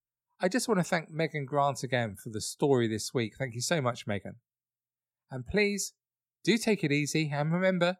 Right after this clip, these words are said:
<laughs> despite all the others, stay classy out there.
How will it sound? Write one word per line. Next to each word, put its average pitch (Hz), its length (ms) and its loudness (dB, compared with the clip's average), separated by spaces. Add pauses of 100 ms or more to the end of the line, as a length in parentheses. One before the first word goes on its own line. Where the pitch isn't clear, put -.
(120)
<laughs> - 160 -20
despite - 680 0
all 143 140 2
the 127 160 2
others, 101 420 -4 (420)
stay - 320 -4
classy - 380 2
out 87 180 -4
there. 87 180 -14